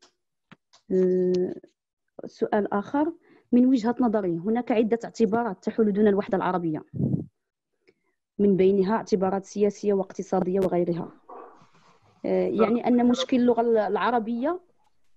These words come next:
Speaker 1: ليس هو العائق
Speaker 2: فرصة
Speaker 1: الوحيد.
Speaker 2: للآخرين يسألون أيضًا دكتورة، جزاك الله خير.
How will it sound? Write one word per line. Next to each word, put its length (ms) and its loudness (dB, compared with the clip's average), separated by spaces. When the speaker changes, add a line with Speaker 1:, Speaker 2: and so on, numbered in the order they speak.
Speaker 1:
ليس 220 -2
هو 140 4
العائق 320 -2
Speaker 2:
فرصة 140 0
Speaker 1:
الوحيد. 260 0
Speaker 2:
للآخرين 280 -2
يسألون 400 -10
أيضًا 220 -10
دكتورة، 460 -16
جزاك 320 -12
الله 140 -14
خير. 180 -16